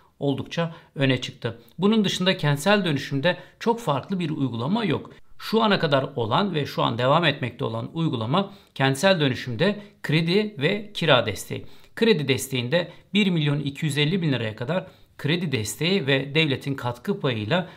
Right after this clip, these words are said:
kentsel dönüşüm yenileme kredisi kullanılabilmekte. Cihat Bey'in bir yorumu var. "Gayrimenkul yıllara göre altın, dolar ve birst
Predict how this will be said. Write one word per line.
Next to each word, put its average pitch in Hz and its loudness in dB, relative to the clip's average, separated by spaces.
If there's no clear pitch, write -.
kentsel 143 0
dönüşüm 131 -6
yenileme 135 0
kredisi 120 -4
kullanılabilmekte. 135 -4
Cihat 190 2
Bey'in 131 2
bir 117 -2
yorumu 107 -6
var. 208 0
"Gayrimenkul 165 4
yıllara 170 2
göre 143 0
altın, 143 0
dolar 156 0
ve 151 -2
birst 220 -4